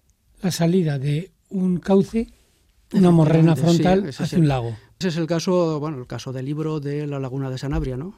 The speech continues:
Speaker 2: Cuyo origen está precisamente, pues, en una, en una obstrucción morrénica que se dice, en fin, el glaciar en su avance iba arrastrando materiales diversos que cuando cedieron los glaciares, pues, el, esa morrena hizo de represa de las aguas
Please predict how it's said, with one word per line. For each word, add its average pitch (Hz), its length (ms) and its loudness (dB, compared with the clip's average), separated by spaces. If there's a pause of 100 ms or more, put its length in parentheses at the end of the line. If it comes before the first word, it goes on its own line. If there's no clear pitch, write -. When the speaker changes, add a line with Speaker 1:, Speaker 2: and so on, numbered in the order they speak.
Speaker 2:
Cuyo 143 220 -8
origen 156 260 -2
está 156 260 -4
precisamente, 151 720 -6
pues, 147 240 -8
en 131 100 -6
una, 139 320 -8 (840)
en 170 260 0
una 175 320 2
obstrucción 165 520 -2
morrénica 160 500 0
que 147 80 -6
se 143 80 -8
dice, 156 340 -6
en 135 160 -6
fin, 156 160 -6
el 127 140 -8
glaciar 151 500 -6
en 147 500 -6
su 147 200 -6
avance 156 560 -2
iba 151 240 -4
arrastrando 156 480 -4
materiales 135 420 -6
diversos 151 380 -8
que 151 80 -6
cuando 127 560 -10
cedieron 135 460 -8
los 135 100 -10
glaciares, 156 580 -6
pues, 135 320 -16
el, 135 560 -16
esa 131 220 -12
morrena 156 500 -4
hizo 143 260 -10
de 135 200 -8
represa 160 540 -6 (500)
de 156 180 -4
las 143 180 -6
aguas 147 420 -8